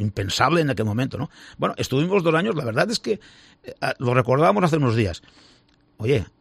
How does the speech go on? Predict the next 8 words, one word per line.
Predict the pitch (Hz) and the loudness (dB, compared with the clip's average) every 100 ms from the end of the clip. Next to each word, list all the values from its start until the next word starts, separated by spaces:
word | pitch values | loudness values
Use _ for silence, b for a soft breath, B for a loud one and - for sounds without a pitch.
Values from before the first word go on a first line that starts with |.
| _ _ | _ _
estuvimos | - 98 131 151 | -6 0 4 4
dos | 143 | 4
años | 160 156 | 4 4
en | 156 | 4
segunda, | 147 147 175 240 - | 4 2 0 -2 -6
bajamos | 117 113 123 147 | -4 -2 0 2
la | 156 | 2
tercera, | 147 156 151 - | 2 2 0 -2